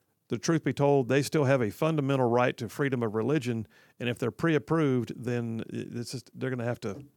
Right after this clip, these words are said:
they're gonna have to have a state law that can stand up under constitutional scrutiny that would,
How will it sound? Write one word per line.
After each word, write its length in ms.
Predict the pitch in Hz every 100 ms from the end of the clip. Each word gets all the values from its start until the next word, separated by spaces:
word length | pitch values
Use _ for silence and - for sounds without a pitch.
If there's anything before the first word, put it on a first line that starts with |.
| _ _ _ -
they're 100 | 147
gonna 120 | 147
have 160 | 151 147
to 80 |
have 80 | 131
a 60 | 113
state 360 | - 185 190
law 400 | 165 151 147 139 - _ _ _ _ -
that 140 | 123 -
can 100 | 123
stand 360 | - 156 147
up 120 | 139 143
under 240 | 135 117
constitutional 640 | - 143 - 147 123 127
scrutiny 560 | - 139 123 110 110 98 _ _ _ _ _ _ -
that 180 | 113 117
would, 260 | 110 101